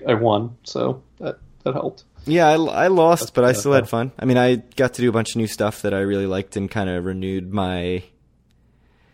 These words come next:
Speaker 2: I mean, not renewed, 'cause I never felt bad about it, but certainly my last trip, as I've mentioned many times, like, I didn't get to do much. I felt sick. This time, um, you know, we,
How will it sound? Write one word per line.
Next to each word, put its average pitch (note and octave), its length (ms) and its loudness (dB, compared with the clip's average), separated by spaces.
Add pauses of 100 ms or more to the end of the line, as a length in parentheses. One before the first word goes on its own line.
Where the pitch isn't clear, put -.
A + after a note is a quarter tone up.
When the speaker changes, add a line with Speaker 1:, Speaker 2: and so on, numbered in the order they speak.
(200)
Speaker 2:
I B2+ 60 -4
mean, C3 100 0
not A#2+ 140 0
renewed, F#2+ 460 -4
'cause F#2+ 140 -10
I F#2 60 -4
never F2 300 -6
felt - 340 -12
bad F#2 180 -4
about E2 200 -6
it, D2+ 60 -12
but A#2 120 -8
certainly C3 240 0
my G2+ 120 0
last G2 320 -2
trip, F#2+ 220 -8
as F#2 140 -6
I've E2+ 120 -6
mentioned F2 280 -10
many A2 140 -4
times, C#3+ 500 0
like, G2+ 180 -2
I F#2+ 140 -2
didn't F#2 200 -6
get F#2 140 -6
to - 60 -20
do A2+ 140 -4
much. G#2 300 -4
I E2+ 100 -6
felt - 240 -12
sick. - 320 -2 (440)
This G#2 160 -6
time, G2+ 280 0
um, F#2 140 -6
you G2 100 -4
know, F2+ 200 -4 (260)
we, - 220 -10